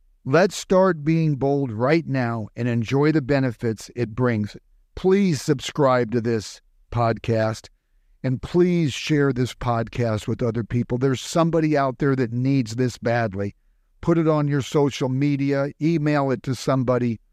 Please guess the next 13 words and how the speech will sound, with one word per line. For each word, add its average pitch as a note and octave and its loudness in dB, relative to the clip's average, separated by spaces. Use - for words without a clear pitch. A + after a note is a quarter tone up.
Please E3+ 2
subscribe C#3 0
to B2+ 2
this A#2+ -2
podcast, A#2+ -2
and C#3 -4
you B2 -2
can C3+ -2
always D3+ 0
go C3+ -2
back C3 -2
to B2+ 0
it B2 -4